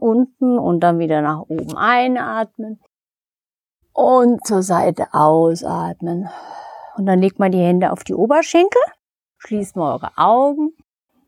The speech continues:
Und jetzt spürt einfach mal in euren Körper, wie sich das anfühlt. Möglicherweise fühlt sich der Rücken jetzt ganz gerade an und ohne, dass ihr dafür jetzt groß was getan habt.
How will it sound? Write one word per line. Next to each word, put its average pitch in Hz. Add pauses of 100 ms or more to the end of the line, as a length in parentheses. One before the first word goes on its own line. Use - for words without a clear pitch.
(180)
Und 190
jetzt 185
spürt 226
einfach 240
mal 226
in 220
euren 175
Körper, 302
wie 226
sich 202
das -
anfühlt. 330 (1040)
Möglicherweise 220
fühlt 240
sich 269
der 277
Rücken 233
jetzt - (200)
ganz 196
gerade 127
an 285 (560)
und 202
ohne, 226
dass 220
ihr 226
dafür 214
jetzt 208
groß 202
was 202
getan 160
habt. -